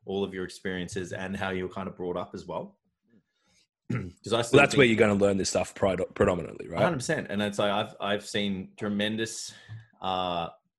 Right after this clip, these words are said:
Speaker 1: value in the lessons that my parents taught me and how they raised me, where at the time I was like, "This is fucking shit."
Speaker 2: Yeah.
Speaker 1: Like, "What do you mean I have to do something to get something I want?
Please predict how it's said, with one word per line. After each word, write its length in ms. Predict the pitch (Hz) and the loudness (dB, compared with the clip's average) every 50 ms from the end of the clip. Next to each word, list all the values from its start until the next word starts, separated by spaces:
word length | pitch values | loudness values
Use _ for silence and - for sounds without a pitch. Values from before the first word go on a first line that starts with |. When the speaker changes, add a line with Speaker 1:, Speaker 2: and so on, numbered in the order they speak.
| _ _ _ _ _ _ - | _ _ _ _ _ _ -2
Speaker 1:
value 360 | 104 101 104 101 101 98 95 | 0 2 2 2 0 -2 -4
in 120 | 92 92 | -4 -6
the 100 | 90 85 | -6 -6
lessons 480 | 85 87 92 95 - - 98 90 87 80 | -6 -4 -4 -4 -4 -6 -8 -8 -6 -6
that 160 | 90 78 - | -6 -6 -6
my 160 | 78 82 85 | -4 -6 -6
parents 460 | 85 - - 95 92 92 92 87 - | -8 -6 -6 -4 -2 -2 -4 -6 -8
taught 240 | - - 92 85 76 | -10 -10 -10 -8 -8
me 100 | 87 87 | -8 -10
and 80 | 85 85 | -8 -6
how 160 | 87 87 87 | -6 -4 -4
they 100 | 85 85 | -4 -4
raised 420 | 80 76 82 80 85 95 92 - - | -4 -6 -6 -6 -6 -6 -8 -8 -8
me, 300 | 104 131 165 196 202 - _ _ _ | -8 -6 -6 -8 -10 -12 _ _ _
where 360 | _ 90 85 85 85 82 - 95 | _ -4 -2 -2 -2 -4 -4 -6
at 220 | 95 92 - - | -6 -6 -6 -8
the 80 | 92 85 | -10 -10
time 640 | - - 95 90 90 95 113 147 190 214 214 202 - _ _ _ _ _ _ _ _ _ | -8 -6 -4 -2 0 0 0 0 0 -2 -2 -4 -10 _ _ _ _ _ _ _ _ _
I 140 | 85 87 85 | -2 -2 0
was 160 | 85 85 - | -2 -2 -2
like, 400 | 95 85 80 78 78 73 - - _ _ _ _ _ _ | -2 -2 -2 -2 -4 -6 -8 -12 _ _ _ _ _ _
"This 200 | 85 87 - - | -8 -8 -8 -10
is 80 | - | -12
fucking 260 | - - 76 - - | -10 -10 -10 -10 -12
shit." 340 | - - - - - - _ _ _ _ _ | -14 -14 -12 -12 -12 -14 _ _ _ _ _
Speaker 2:
Yeah. 100 | 101 95 - - _ _ 90 | -4 -4 -4 -6 _ _ -12
Speaker 1:
Like, 80 | 82 | -6
"What 80 | 90 101 | -2 -2
do 60 | 107 | 0
you 40 | 107 | 0
mean 220 | 110 113 120 120 107 | 0 0 0 0 0
I 80 | 98 | 0
have 160 | 101 98 - | -2 -2 -4
to 80 | - 90 | -4 -8
do 180 | 73 87 85 80 | -8 -8 -8 -8
something 480 | - - 82 80 71 - 82 80 76 69 | -6 -8 -8 -8 -8 -8 -8 -8 -10 -10
to 80 | - 73 | -10 -8
get 180 | 87 76 - | -8 -8 -8
something 240 | - 80 73 78 80 | -8 -10 -12 -10 -10
I 80 | 76 73 | -10 -8
want? 280 | 73 76 73 71 - | -8 -8 -8 -10 -10